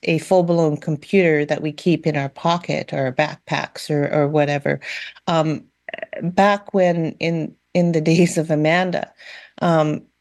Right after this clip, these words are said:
the internet was just starting. I mean, she, she had Facebook, and she, I looked at her Instagram recently, and she didn't have many followers. So there wasn't a whole lot of applications out there where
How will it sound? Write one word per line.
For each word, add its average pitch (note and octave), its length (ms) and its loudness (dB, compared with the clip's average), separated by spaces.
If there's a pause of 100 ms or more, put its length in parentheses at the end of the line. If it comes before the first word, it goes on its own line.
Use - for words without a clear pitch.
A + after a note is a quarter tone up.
(120)
the F3 340 2
internet F3+ 460 2
was D#3 200 -4
just E3+ 340 0
starting. D3+ 720 -2
I D#3+ 80 -2
mean, D3+ 240 0
she, D3+ 520 -2
she - 220 -2
had D#3 220 2
Facebook, E3 680 -2
and D3 200 -2 (340)
she, - 400 -4
I D#3+ 100 2
looked E3 260 -2
at D#3+ 120 0
her D3+ 80 2
Instagram D#3+ 640 0
recently, D3+ 480 0
and D3+ 160 2
she F3 140 -2
didn't F3+ 180 2
have D#3+ 220 0
many D3+ 180 -2
followers. D#3+ 640 0
So E3+ 160 -4 (360)
there A3+ 100 4
wasn't B3 320 6
a A3 40 6
whole G#3 300 4
lot G3 240 4
of F#3 120 2
applications F3 1080 0
out G3 280 2
there G3+ 420 2
where F3+ 340 2